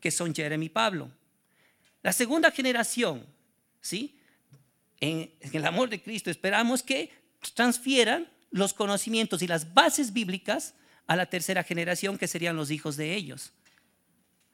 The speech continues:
Y así vamos formando las generaciones de nuestra iglesia. ¿Sí? Algunos de ustedes que están recién poco tiempo en nuestra iglesia son la primera generación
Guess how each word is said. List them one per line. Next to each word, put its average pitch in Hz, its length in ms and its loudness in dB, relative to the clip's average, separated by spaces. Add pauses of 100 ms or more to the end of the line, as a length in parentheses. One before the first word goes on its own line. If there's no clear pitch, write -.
(220)
Y 202 100 4
así 247 220 2
vamos 233 480 4 (140)
formando 196 500 2
las 180 180 0
generaciones 190 920 0 (100)
de 151 140 0
nuestra 190 420 0
iglesia. 120 460 -8 (1300)
¿Sí? - 220 -8 (180)
Algunos 277 380 6
de 240 60 4
ustedes 196 500 0
que - 100 -4
están 233 280 4
recién 226 520 4 (220)
poco 294 280 6
tiempo 262 440 2
en 170 60 2
nuestra 170 240 0
iglesia 180 440 0 (180)
son 277 240 6
la 233 100 4
primera 311 680 6
generación 147 720 -4